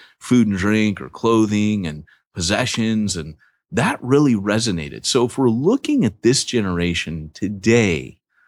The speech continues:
what is going to resonate? And so I wanna, I wanna just maybe pull back a bit, Pete, um,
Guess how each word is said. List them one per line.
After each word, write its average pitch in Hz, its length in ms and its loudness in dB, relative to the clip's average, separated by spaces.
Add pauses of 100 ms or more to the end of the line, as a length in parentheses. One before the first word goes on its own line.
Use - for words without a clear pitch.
(340)
what 98 540 0
is 104 180 -2
going 78 580 -6 (320)
to 85 120 -2
resonate? 78 680 -4 (340)
And 85 200 0
so - 140 0
I 165 100 2
wanna, 90 480 0 (440)
I - 80 -2
wanna 110 260 2
just 92 380 -2 (280)
maybe 104 400 2
pull 107 300 -4
back 87 360 -2
a 80 40 -2
bit, 73 240 -8
Pete, 82 320 -8 (400)
um, 78 480 -4